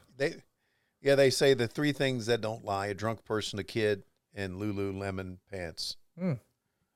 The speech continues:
Speaker 1: Uh, in other words, it, if, if you have a rear end that may be a little bit bigger than you want,
Speaker 2: Okay.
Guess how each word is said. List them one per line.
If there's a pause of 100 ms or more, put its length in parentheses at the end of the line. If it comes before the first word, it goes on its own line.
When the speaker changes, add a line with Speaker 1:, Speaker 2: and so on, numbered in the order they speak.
(720)
Speaker 1:
Uh, (680)
in
other
words,
it, (1000)
if, (760)
if
you
have
a
rear
end
that
may
be
a
little
bit (180)
bigger
than
you
want, (220)
Speaker 2:
Okay.